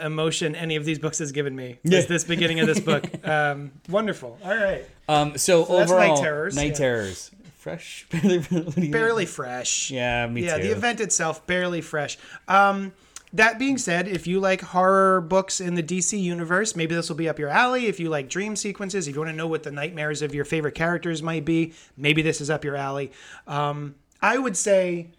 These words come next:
Speaker 1: if you're gonna, if you're gonna get into it, <clears throat> my recommendation would be First Blood, Batman, Ravager. Ravager.
Speaker 2: Uh, I think you can get away with just First Blood and Batman.
Speaker 1: Yeah?
Speaker 2: Yeah.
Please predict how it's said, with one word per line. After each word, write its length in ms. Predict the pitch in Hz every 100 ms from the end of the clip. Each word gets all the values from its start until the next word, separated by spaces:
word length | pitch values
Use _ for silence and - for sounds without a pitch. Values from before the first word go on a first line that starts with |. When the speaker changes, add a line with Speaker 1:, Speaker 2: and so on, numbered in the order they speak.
| _ _ -
Speaker 1:
if 120 | 180
you're 100 | 208
gonna, 380 | 180 254 262 214
if 100 | 208
you're 80 | 190
gonna 180 | 214 214
get 120 | 190
into 280 | 175 - 127
it, 180 | 120 _ -
<clears throat> 320 | 226 175 147
my 240 | 165 180 202
recommendation 760 | 190 180 160 156 151 - 147
would 160 | 147 139
be 420 | 147 139 135 - _ _ _ _ _ _ _ _ _
First 340 | - 214 208
Blood, 380 | 196 175 160 151 - _ _ _ -
Batman, 680 | 165 160 165 151 147 147 147 _ _ _ _
Ravager. 600 | 139 151 135 123 101 85 _ -
Ravager. 360 | 135 113 - _ _ _ _ _ _ _ _ _ _ _ - _ 98
Speaker 2:
Uh, 160 | 98 -
I 140 | 135
think 220 | 135 104
you 60 | 147
can 80 | 127
get 120 | 110
away 160 | 107 101
with 100 | 95
just 180 | 98
First 220 | - 95 -
Blood 140 | 90
and 100 | 87
Batman. 380 | 85 85 87 87 _
Speaker 1:
Yeah? 240 | 139 135 139 _ _ - 113
Speaker 2:
Yeah. 240 | 101